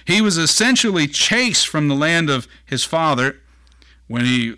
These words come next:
left because of Esau, and now he's essentially chased back with the door closed and locked behind him. His burnt offering here was likely a memorial unto God for finally delivering him from his servitude to Laban.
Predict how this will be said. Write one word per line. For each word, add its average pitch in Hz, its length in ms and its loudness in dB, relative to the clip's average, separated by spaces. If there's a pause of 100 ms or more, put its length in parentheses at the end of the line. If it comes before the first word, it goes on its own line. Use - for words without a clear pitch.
left 147 400 -2
because 131 280 -2
of 123 100 -2
Esau, 120 520 -2
and 113 280 -4
now 170 240 0
he's 156 120 -2
essentially 147 500 -2
chased 170 520 -4
back 135 320 -2
with 127 100 -8
the 117 80 -6
door 139 280 -2
closed 139 440 -2
and 120 140 2
locked 117 300 -4
behind 107 340 -4
him. 104 180 -14 (720)
His 127 160 -4
burnt 165 280 2
offering 160 500 2
here 156 240 2
was 143 160 0
likely 156 400 0
a 139 80 2
memorial 151 560 2
unto 139 220 2
God 127 340 0
for 131 140 -4
finally 175 600 0
delivering 151 600 0
him 147 340 0 (280)
from 127 180 0
his 120 140 0
servitude 147 560 0
to 131 80 -4
Laban. 120 420 -4